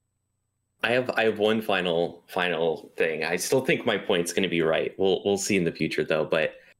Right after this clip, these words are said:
I also think, here's another prediction. The, the final fight is gonna happen here in the Vestige State, uh, because of that line of where you said, "You can't move in here yet."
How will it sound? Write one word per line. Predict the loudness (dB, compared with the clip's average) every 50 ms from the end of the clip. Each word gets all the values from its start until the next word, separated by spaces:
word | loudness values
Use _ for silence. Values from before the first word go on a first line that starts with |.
| _ -6 -4
I | -2 -2 2
also | 2 4 4 4 4 2 2
think, | 2 2 0 0 2
here's | 2 0 2 2
another | 0 0 0 0
prediction. | -4 -4 -2 -2 -4 -2 -2 -4 -4 -4 -6 -10 _ _ _ _ _ 0
The, | 2 4 4 6 4 4 4 2
the | 0 -2
final | 0 -2 0 0 0 -2
fight | 0 0 0 0 0 0 -2 -4
is | -2 0
gonna | 0 0 0
happen | 0 -2 -2 -2 0
here | 0 0 0 0 -4 -6 -10 _ _ _ _ _ _ _ _ 0
in | 2 2 2 2
the | 2
Vestige | 2 0 0 -2 -2 -2 -2 -2
State, | 0 -2 -2 0 0 -2 -4 -6 -16 -20 -20 _ _ _ -4
uh, | -2 -2 0 0 0 0 0
because | -2 -2 0 0 0 0 0
of | 0
that | 0 0 0 0 0
line | 0 2 2 2 0
of | 0 2
where | 2 4 4
you | 4 2
said, | 0 0 -2 -2 0 -2
"You | -6 -4
can't | 0 0 0 0 -2 -2
move | 0 0 0 2 0
in | -2 -2
here | -4 -2 -2 0 0
yet." | 0 0 0 0 0 -2 -4 -6 -10